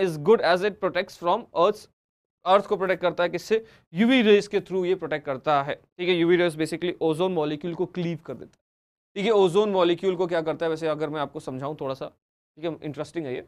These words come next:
तो basically let's suppose ये आपका ओजोन मॉलिक्यूल है, इसके ऊपर में क्या पड़ता है? यूवी रेज पड़ रही है। ठीक है, यूवी रेज को ये अब्जॉर्ब करता है, जिससे ये क्या करता है? ब्रेक हो जाता है नेसेंट ऑक्सीजन and आपके ओ टू में।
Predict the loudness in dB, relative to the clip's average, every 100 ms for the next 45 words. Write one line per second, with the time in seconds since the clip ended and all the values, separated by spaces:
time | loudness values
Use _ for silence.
0 | _ _ _ _ -6 -4 -2 -2 -2 -2
1 | -4 -4 -2 2 2 2 -6 -6 -6 -2
2 | -2 -2 -4 -4 -6 -6 -6 -8 -12 _
3 | _ _ -20 -8 -6 -4 -4 -4 0 2
4 | 2 0 -2 -2 -4 -4 -6 -8 -12 -16
5 | -16 -18 -20 _ _ _ _ _ _ _
6 | _ -6 0 2 2 2 2 0 0 0
7 | 0 4 2 2 -2 0 0 -2 -6 -6
8 | -2 0 0 -2 -4 -6 -6 _ _ -12
9 | -4 -2 -2 -6 -4 -4 -4 -12 -18 _
10 | _ _ _ _ _ _ -8 -4 -4 -2
11 | 0 0 0 -4 -6 -8 -6 -6 -6 0
12 | 0 0 -4 -8 -8 _ _ _ _ _
13 | _ _ _ _ _ _ _ -18 -14 -14
14 | -16